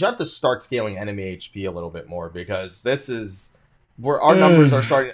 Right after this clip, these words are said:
Speaker 1: All the other jobs' numbers have gone up to the point where now increasing Samurai starts to get a bit iffy in terms of, like, the out-, actual output by comparison.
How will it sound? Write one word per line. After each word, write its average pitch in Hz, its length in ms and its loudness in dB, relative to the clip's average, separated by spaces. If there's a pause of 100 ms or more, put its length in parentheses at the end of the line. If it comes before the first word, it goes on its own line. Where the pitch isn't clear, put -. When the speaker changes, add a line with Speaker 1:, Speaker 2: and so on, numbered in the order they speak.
(160)
Speaker 1:
All 196 260 8
the 190 120 6
other 156 200 4
jobs' 117 360 0
numbers 110 280 -8
have 95 120 -16
gone 101 240 -2
up 98 100 -8
to 107 80 -14
the 104 60 -10
point 101 180 -8
where 98 80 -18
now 104 240 -2
increasing 110 380 -12
Samurai 104 460 -4
starts - 360 -10
to 131 120 -8
get 107 320 -4 (320)
a 120 80 -6
bit 120 240 -8
iffy 117 300 -6
in 101 140 -6
terms 101 380 -8
of, 98 240 -6 (400)
like, 107 400 -2
the 107 180 -4 (100)
out-, 113 300 -4
actual 107 380 -6
output 104 400 -6
by 80 100 -12
comparison. 85 640 -10